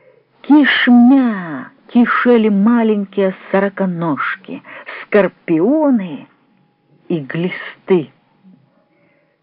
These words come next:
Лицо, изъязвлённое пятнами, свидетельствовавшими о последней стадии проказы, было покрыто дрожащей,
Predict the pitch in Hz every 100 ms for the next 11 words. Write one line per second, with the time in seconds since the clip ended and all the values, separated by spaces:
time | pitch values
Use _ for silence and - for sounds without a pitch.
0 | _ _ _ 180 220 240 - - 214 139
1 | - - _ - - - - _ 226 -
2 | 196 220 185 175 190 226 233 202 196 196
3 | - 196 185 - 127 117 110 117 - _
4 | - - - - 170 175 175 240 214 202
5 | - 196 185 - 180 180 170 - - 165
6 | - 208 202 175 165 - - 190 151 151
7 | 143 151 143 - 240 226 - - - _
8 | _ _ _ _ - 240 240 240 240 247
9 | 233 208 214 226 - 262 247 - - -
10 | -